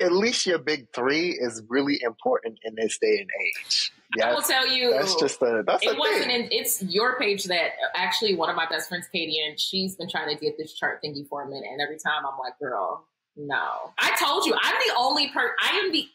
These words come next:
Speaker 2: only person around me who's just like, and every single time I say that,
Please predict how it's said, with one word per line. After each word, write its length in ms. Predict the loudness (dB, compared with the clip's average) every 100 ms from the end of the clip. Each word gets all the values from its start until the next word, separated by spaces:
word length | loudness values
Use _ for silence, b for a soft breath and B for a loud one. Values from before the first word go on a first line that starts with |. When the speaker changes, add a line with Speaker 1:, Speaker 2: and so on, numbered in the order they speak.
| -4
Speaker 2:
only 320 | 0 2 0
person 320 | 0 0 2 2
around 420 | 2 2 2 2
me 200 | 2 2
who's 120 | 2
just 200 | 0 -2
like, 80 | -4
and 100 | -2
every 140 | 0 0
single 200 | 0 0
time 220 | 2 0
I 80 | -2
say 300 | 0 0 2
that, 240 | 0 0